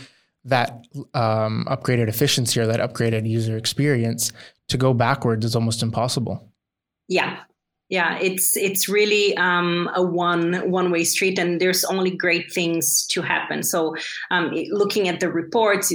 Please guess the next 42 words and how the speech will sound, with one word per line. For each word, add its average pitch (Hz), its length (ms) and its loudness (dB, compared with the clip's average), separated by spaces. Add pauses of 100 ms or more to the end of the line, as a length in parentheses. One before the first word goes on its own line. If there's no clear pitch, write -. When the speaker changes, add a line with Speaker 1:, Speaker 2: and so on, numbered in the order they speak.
Speaker 2:
we 180 120 0
see 180 460 0
Digi 170 300 0
Capital 190 500 2
and, 165 300 0
and, 165 260 0
you 170 60 -2
know, 170 180 -2
I 160 120 0
D 160 100 -4
C, 202 400 -2 (320)
all 190 180 2
of 190 160 0
those, 175 480 2
um, 160 380 -2 (100)
efficiency 214 720 2
improvements, 185 840 2
diminishing 202 600 0
errors, 170 600 0
uh, - 60 -2
on 170 420 2
the 175 60 -2
front 165 320 -2
line. 170 320 0
So 180 260 0 (680)
we, 233 280 4
we 220 160 2
see 226 240 2
that 196 200 2
there's 196 240 2
not 196 280 2 (880)
just 202 360 0
a, 180 240 4 (260)
"Hey, 277 220 4
this 214 200 0
is 208 100 -2
a 180 140 0
very 165 580 0
nice 165 460 0
to 294 80 2
have 302 280 2
thing," 339 380 0